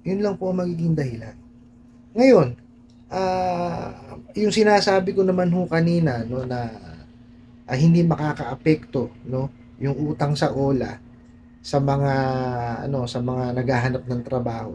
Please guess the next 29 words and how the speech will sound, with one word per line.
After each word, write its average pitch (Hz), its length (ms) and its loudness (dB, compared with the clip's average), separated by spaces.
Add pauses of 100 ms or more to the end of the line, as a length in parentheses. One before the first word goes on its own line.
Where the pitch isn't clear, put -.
(320)
Kasi 226 240 2
po 214 160 4
may 196 160 2
mga 180 320 0
kumpanya 147 720 0 (160)
na, 135 160 -4 (1040)
ah, 123 800 -6 (1040)
talagang 175 400 6
kasama 156 480 4
ho 156 160 2
sa - 80 -6
kanilang 131 480 -2
evaluation 120 800 -2 (880)
kung, 160 320 4
ah, 143 320 2
meron 147 480 4
kayong 139 320 0
existing 127 560 -8
na 117 160 -6
utang - 400 -14 (240)
na 110 80 -10
hindi 117 320 -8
nabayaran, 90 720 -14 (560)
no? 120 320 -8 (220)
Ito 190 320 -2
po 214 160 0
yung 202 160 2
mga 185 320 2
kumpanya 160 720 0